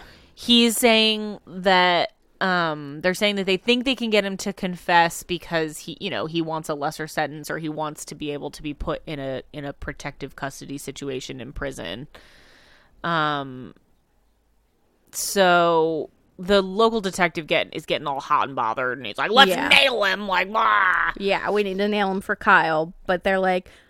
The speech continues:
Speaker 2: "We don't have enough evidence to
Speaker 1: No.
Speaker 2: prove that Kyle is his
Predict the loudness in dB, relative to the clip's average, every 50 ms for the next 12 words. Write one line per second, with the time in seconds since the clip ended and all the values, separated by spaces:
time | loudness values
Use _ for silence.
0 | _ _ _ _ -2 -2 2 2 2 2 2 0 0 2 0 0 -2 -2 2 2
1 | 2 4 4 2 2 2 0 0 -2 -4 -6 -10 -10 -10 -4 0 0 0 0 2
2 | 2 2 2 2 0 -2 -2 -2 2 4 4 6 6 4 2 -2 _ _ _ _
3 | _ _ _ -2 -2 -2 -2 -2 0 2 2 4 4 2 0 -2 -4 -8 -12 -12
4 | -14